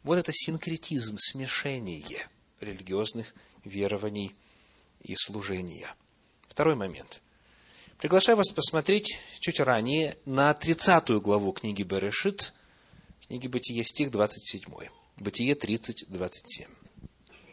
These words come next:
"И сказал ему Лаван:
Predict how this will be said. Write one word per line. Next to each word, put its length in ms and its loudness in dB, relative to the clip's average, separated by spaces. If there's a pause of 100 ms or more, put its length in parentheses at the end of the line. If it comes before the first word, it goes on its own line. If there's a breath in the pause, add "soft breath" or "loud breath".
(1500 soft breath)
"И 100 6
сказал 480 10
ему 240 4
Лаван: 500 -2